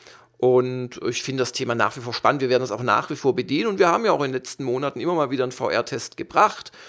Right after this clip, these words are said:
Oder du hast ja zum Beispiel auch ein Hellblade V R, äh, für die, das Hauptmenü angeschaut damals. Also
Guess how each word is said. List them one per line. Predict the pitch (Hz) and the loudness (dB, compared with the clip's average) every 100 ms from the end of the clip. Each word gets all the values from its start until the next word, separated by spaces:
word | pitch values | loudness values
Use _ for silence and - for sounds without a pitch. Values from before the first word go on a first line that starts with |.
| - - | -14 -2
Oder | 151 139 127 | 2 2 0
du | - 139 | 0 2
hast | 139 135 | 2 0
ja | |
zum | 127 143 127 | -2 -2 2
Beispiel | 117 127 - 127 127 120 | 2 2 0 2 4 4
auch | 87 110 - | 4 2 0
ein | - 98 95 | -8 -8 -4
Hellblade | 113 139 156 151 139 135 | 2 6 6 6 4 2
V | - - 127 | 0 2 4
R, | 135 131 139 156 147 120 131 131 131 | 6 6 6 4 2 0 2 2 2
äh, | |
für | 127 - 135 123 120 120 123 | -2 -6 0 2 4 4 2
die, | - - 107 110 110 | -4 -6 -2 0 0
das | 104 101 | 0 2
Hauptmenü | 180 240 - 202 196 | 4 4 2 0 2
angeschaut | 156 170 156 147 135 135 | 0 -2 -2 2 2 2
damals. | 131 131 127 127 127 - - - - - - | 2 2 2 2 0 -4 -12 -20 -20 -6 6
Also | 185 240 220 | 10 10 10